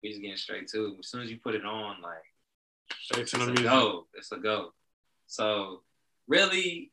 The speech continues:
Speaker 1: I feel like this music, I personally feel like this music is, like, it'll get you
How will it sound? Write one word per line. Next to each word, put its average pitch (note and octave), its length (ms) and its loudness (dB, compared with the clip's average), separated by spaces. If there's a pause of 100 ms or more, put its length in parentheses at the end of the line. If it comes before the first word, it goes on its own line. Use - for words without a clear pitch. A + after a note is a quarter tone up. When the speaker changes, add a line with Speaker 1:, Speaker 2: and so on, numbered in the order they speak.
(120)
Speaker 1:
I D#3 120 4
feel F3 200 0
like D3+ 180 4
this D3+ 180 0
music, C#3+ 320 2
I C#3 140 4
personally D3 400 0
feel C3+ 300 0
like C3 260 -2
this C3 400 -4
music A#2+ 440 -4
is, G#2+ 180 -4
like, G#2 300 -6 (1040)
it'll A2 240 0
get G#2+ 280 -4
you G#2 140 -10